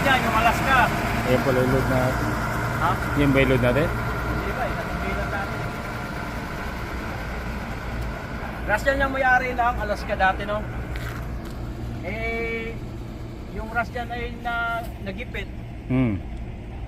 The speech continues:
Speaker 1: Kailangan nilang pera. Bininta nila ng ano niya, mga one hundred million natang bininta niyan. One hundred million. Pagkakaalam ko lang, ha, ah,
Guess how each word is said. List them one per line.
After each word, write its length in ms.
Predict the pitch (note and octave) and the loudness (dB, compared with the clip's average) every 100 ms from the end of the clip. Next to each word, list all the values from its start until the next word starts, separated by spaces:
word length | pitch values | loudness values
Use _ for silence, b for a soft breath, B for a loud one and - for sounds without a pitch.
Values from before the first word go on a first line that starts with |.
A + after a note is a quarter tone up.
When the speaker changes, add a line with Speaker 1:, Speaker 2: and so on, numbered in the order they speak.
| - - - - | -8 -10 -10 -8
Speaker 1:
Kailangan 320 | D3+ G3 G#3 | -6 -6 -4
nilang 320 | G#3+ A3 G#3+ E3+ | -6 -6 -8 -6
pera. 240 | A3+ G3 | -4 -4
Bininta 400 | F3+ A#3 B3+ C4 | -4 -6 -6 -6
nila 240 | C4 B3+ | -4 -4
ng 80 | B3+ | -4
ano 160 | B3+ C#4 | -6 -6
niya, 320 | C4+ F#3+ D#3+ | -4 -2 -4
mga 320 | - F#3 G#3+ A3 A3+ A3+ G#3+ - - - - - - - - - - - - - - - - - - - - - - - - - - - - - - - - - - - - | -6 -8 -8 -6 -6 -6 -8 -10 -10 -10 -10 -10 -12 -10 -10 -10 -10 -10 -8 -8 -8 -10 -10 -12 -12 -12 -10 -10 -8 -8 -8 -8 -10 -10 -12 -12 -12 -12 -10 -8 -8 -8 -8
one 80 | F#3+ | -8
hundred 240 | G#3 G3 | -8 -8
million 320 | E3+ F#3+ F#3+ F3+ | -8 -6 -6 -4
natang 320 | E3 D#3 D3+ | -4 -4 -6
bininta 400 | D3 D3 D3 D3 | -8 -8 -8 -10
niyan. 160 | - - - - - - - - D#3 | -8 -10 -10 -12 -12 -12 -14 -12 -8
One 80 | |
hundred 240 | F3 F#3 E3 | -6 -4 -4
million. 320 | E3+ F3 G3 A3+ - - - - - - - - - - - - - - - - - | -4 -4 -8 -10 -12 -12 -10 -12 -12 -12 -12 -12 -10 -10 -12 -12 -10 -10 -10 -10 -8
Pagkakaalam 560 | - F#3+ F#3+ G3+ G3 | -6 -4 -2 -2 -2
ko 80 | F#3+ | -4
lang, 160 | G3 F#3 | -4 -4
ha, 140 | F#3+ G3 - - | -4 -6 -10 -10
ah, 720 | E3 E3 E3+ F3 F3 E3+ E3 | -6 -4 -2 -4 -4 -6 -8